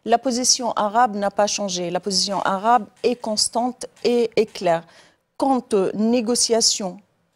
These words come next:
de statut final entre les Palestiniens et les Israéliens qui aboutissent à un accord de paix final et à la fin de l'occupation militaire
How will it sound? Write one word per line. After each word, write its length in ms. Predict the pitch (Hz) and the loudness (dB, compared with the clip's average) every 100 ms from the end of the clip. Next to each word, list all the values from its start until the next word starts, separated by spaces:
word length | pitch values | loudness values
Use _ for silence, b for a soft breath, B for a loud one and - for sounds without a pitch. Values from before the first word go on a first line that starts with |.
| 180 - - | -14 -14 -10
de 180 | 190 214 | -4 0
statut 440 | 226 - 220 233 214 | 0 0 0 -2 -6
final 480 | 233 208 180 175 - b b b b - | -2 0 0 0 -6 b b b b 0
entre 340 | 240 220 - | 0 0 -4
les 120 | 202 196 | -2 2
Palestiniens 640 | 233 226 - 233 208 190 | 0 2 -2 -2 0 0
et 80 | 202 | 0
les 200 | 214 208 | -2 0
Israéliens 640 | 208 202 202 190 185 170 196 - | 2 4 2 2 -2 -4 -6 -4
qui 160 | - - | -2 2
aboutissent 880 | 220 208 240 - - 240 180 - - b b b b _ _ - | 2 2 -6 -6 -4 0 2 2 0 b b b b _ _ 2
à 300 | 208 180 - | 4 2 0
un 140 | 202 208 | 0 2
accord 340 | 208 269 226 | 2 2 0
de 120 | 208 | -2
paix 300 | 220 220 196 - | -4 -2 -4 -6
final 640 | - 262 240 202 254 311 _ _ _ _ _ _ | -6 0 2 4 2 -2 _ _ _ _ _ _
et 140 | 196 - | 0 2
à 80 | 185 | 4
la 140 | 185 | 2
fin 240 | - 277 262 | 0 -2 0
de 120 | 214 | 0
l'occupation 600 | 214 - 208 196 - 190 | -4 -6 -4 -2 -2 -4
militaire 640 | 196 202 214 - 185 165 | -4 -4 -4 0 0 0